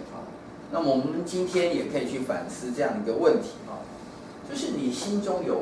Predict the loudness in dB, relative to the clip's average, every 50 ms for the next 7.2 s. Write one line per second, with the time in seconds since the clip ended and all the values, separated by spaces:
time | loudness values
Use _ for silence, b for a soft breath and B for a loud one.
0 | 0 -2 -4 -6 -6 -6 -6 -4 -4 -2 0 0 0 2 2 2 0 0 0 -2
1 | -2 -2 -2 -2 0 0 0 2 2 2 2 2 0 0 0 0 0 0 0 0
2 | -2 -6 -4 0 0 2 2 2 2 2 2 2 2 4 4 4 4 4 2 2
3 | 2 2 4 4 2 2 0 -2 -2 -2 4 4 4 6 4 2 2 0 -2 -2
4 | -2 -2 -4 -4 -6 -8 -12 -12 -12 -12 -12 -12 -12 -14 -14 -14 -14 -12 -12 -14
5 | -14 -14 -14 -14 -14 -12 -12 -12 -12 -12 -14 -14 -14 -12 -14 -12 -8 -6 -2 0
6 | 4 6 6 6 6 4 2 4 6 6 8 6 4 2 0 0 0 0 0 2
7 | 2 2 2